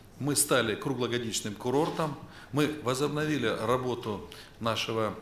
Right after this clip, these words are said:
э, сердца курорта, это Мацесты. Я думаю, для многих, э, это слово известно. Знают, что были времена, лет пятнадцать-двадцать, когда Мацеста просто помирала, и по большому счету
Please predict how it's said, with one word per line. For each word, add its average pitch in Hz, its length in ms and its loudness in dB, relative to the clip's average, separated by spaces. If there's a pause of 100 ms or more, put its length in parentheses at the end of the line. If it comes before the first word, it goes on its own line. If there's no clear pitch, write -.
э, 95 360 -6
сердца 107 380 -4
курорта, 123 600 -2 (140)
это 98 220 -4
Мацесты. 151 640 0 (460)
Я 127 80 2
думаю, 123 260 -4
для 127 140 -2
многих, 123 320 -4 (200)
э, 92 460 -4
это 110 200 -6
слово 101 420 -2
известно. 131 640 -2 (400)
Знают, 120 500 0
что 101 540 0
были 113 340 -2 (140)
времена, 123 560 -2
лет 110 320 -4 (220)
пятнадцать-двадцать, 107 1120 -2
когда 107 320 -4
Мацеста 110 520 -6
просто 101 480 -6 (500)
помирала, 143 580 0
и - 20 -2
по 117 140 -2
большому 123 460 -4
счету 120 520 -4